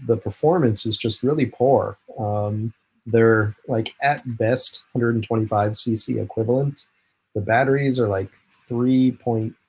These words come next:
two kilowatt hours, I wanna say. There's two removable batteries, so quite small, um, maybe fifty percent smaller than the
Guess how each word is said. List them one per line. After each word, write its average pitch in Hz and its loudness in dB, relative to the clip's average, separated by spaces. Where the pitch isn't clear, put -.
two 135 0
kilowatt 131 2
hours, 135 0
I 135 2
wanna 135 -2
say. 147 -2
There's 117 -2
two 120 0
removable 110 -2
batteries, 120 0
so 98 0
quite - 0
small, 104 2
um, 98 -6
maybe 113 -2
fifty 131 0
percent 110 -2
smaller 107 0
than 101 -2
the 98 0